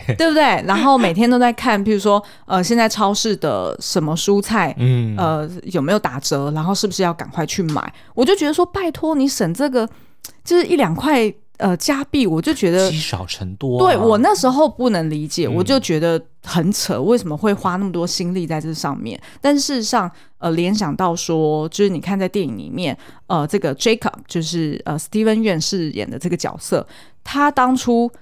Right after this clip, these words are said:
Speaker 1: 呃，带着他老婆，然后去到了美国，是希望能够在美国过好日子。
Speaker 2: 对。
Speaker 1: 因为他们在韩国的生活太辛苦了，就没想到他们去到美国之后的十年，
Speaker 2: <laughs>
Speaker 1: 都在看鸡屁股，
Speaker 2: 嗯。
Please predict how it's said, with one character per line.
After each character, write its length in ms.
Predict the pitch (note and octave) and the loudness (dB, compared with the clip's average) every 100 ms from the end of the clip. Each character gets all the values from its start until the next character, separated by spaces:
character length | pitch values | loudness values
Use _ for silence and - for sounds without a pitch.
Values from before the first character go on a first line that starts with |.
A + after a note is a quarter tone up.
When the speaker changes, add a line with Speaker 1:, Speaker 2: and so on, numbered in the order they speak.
| - - | -20 -6
Speaker 1:
呃， 140 | - E3 | -2 0
带 180 | A#3+ | 2
着 120 | G3+ E3+ | 0 0
他 160 | F#3+ | 0
老 200 | F#3 - | 0 -2
婆， 300 | - - E2+ | -6 -6 -6
然 100 | C3+ | -6
后 160 | E3 F#3+ | -4 -4
去 280 | - G3+ F3+ | -2 -2 0
到 180 | E3 | 0
了 100 | C3+ A2 | 0 -4
美 200 | A#2+ D#2+ | -6 -8
国， 360 | - D2+ B1 - - - | -8 -8 -8 -14 -20 -12
是 420 | - - C#4+ - - | -6 -2 0 -2 -8
希 360 | - - B3+ C4 | -6 -2 0 2
望 340 | C4 A3 E3 - | 2 2 0 -6
能 180 | F#3 F#3 | -4 0
够 160 | A3 | 0
在 160 | G3+ F#3 | 0 -2
美 160 | - | -2
国 140 | - C3 | -8 -4
过 180 | - F3 | 0 0
好 200 | - - | -2 -10
日 160 | D3 | -10
子。 160 | - - | -10 -4
Speaker 2:
对。 180 | B2+ F#2 - - | -2 -2 -8 0
Speaker 1:
因 100 | C4+ | 2
为 80 | B3+ | 2
他 180 | B3 | 0
们 140 | A#3+ G#3 | 0 0
在 140 | A3 | -2
韩 240 | F#3 D3 D3 | -2 -6 -6
国 180 | D3 | -6
的 80 | D3 | -6
生 240 | - D#3+ F#3 | -4 -4 -4
活 160 | A#2+ | -8
太 240 | - F3 D#3 | -8 -6 -4
辛 260 | D3+ C#3+ | -4 -6
苦 300 | D3 - D#2 | -8 -10 -12
了， 160 | C2+ - - - - - | -10 -12 -16 -20 -14 -2
就 160 | E4+ | 2
没 160 | C4 A3 | 4 2
想 180 | G#3 F#3 | 0 0
到 100 | A3 | 0
他 160 | A#3 | 0
们 140 | A#3 G#3+ | 0 0
去 160 | B3 | 0
到 100 | A3+ | 0
美 160 | G3 - | -2 -6
国 300 | - G2+ - - - - | -10 -10 -12 -18 -20 -14
之 220 | - A#3+ | -2 0
后 240 | A#3 C4+ F#3+ | 2 2 2
的 100 | D3 | 0
十 420 | - - D3+ D#3+ | -2 -2 -4 -2
年， 300 | F#3+ - - G2+ A2 | -2 -4 -6 -4 -6
Speaker 2:
<laughs> 240 | - - - | -6 -10 2
Speaker 1:
都 180 | E4 | 4
在 140 | F4 E4+ | 6 4
看 260 | - D#4+ | 2 2
鸡 280 | A#3+ B3 A#3+ | 2 0 0
屁 280 | B3 C4+ E3 | 2 2 0
股， 240 | - A#2+ A2 | -2 -8 -4
Speaker 2:
嗯。 420 | A2 F#2+ F2 | -2 -2 -8